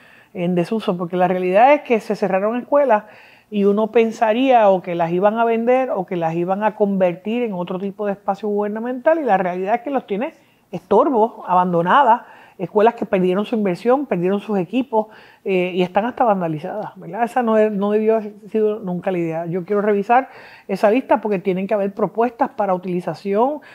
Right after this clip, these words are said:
Conozco municipios que han convertido escuelas en égidas, ¿verdad? Eh, y eso es vivienda, así que yo creo que ese, ese uso, eh, es más que meritorio. Otros los han convertido en,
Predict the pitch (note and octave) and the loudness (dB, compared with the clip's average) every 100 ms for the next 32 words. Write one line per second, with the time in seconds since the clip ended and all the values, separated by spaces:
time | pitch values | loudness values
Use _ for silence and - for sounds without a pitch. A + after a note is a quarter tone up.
0 | - - - G3+ G#3+ A3+ F#3+ G#3 F#3+ F#3+ | -20 -20 -12 -10 -10 -6 0 2 2 0
1 | A#3+ B3 C4 A#3 E4 D4 A#3+ B3+ A#3 G3 | 2 2 2 0 0 0 0 0 0 0
2 | A#3 A3 A3+ G#3 F#3 E3 F#3 C#4 A3+ - | 0 0 2 0 2 0 -2 -2 -4 -6
3 | - - _ _ - D#3 F3+ C4 C4+ D#4+ | -16 -20 _ _ -20 -10 -2 0 0 -2
4 | G3 F3+ E3+ D#3 E3 F3+ F3+ F#3 A3+ E3+ | -4 -4 -6 -8 -6 0 0 2 0 0
5 | E3+ F#3 A#3 F#3 - D3+ F#3 F3+ E3 F#3+ | -2 -2 -4 -8 -12 -12 -8 -6 -4 -2
6 | G#3+ G#3 A3+ F3+ A3+ G#3 A3 B3+ C4 B3 | -2 -2 -2 -6 -2 0 0 2 0 0
7 | - - - - G3 F#3 F3 F3 F#3 G3+ | -8 -20 -20 -10 -4 -2 -2 -2 -2 0
8 | A3 A3 G3 F3 F3+ C4+ A#3 G3+ A3+ B3 | 0 -2 -4 -2 0 0 4 2 2 2
9 | A#3+ G#3+ G3+ A3 G#3 F3+ A3 A#3+ A3 G3+ | 2 2 0 -4 -4 -6 -4 -2 -2 -6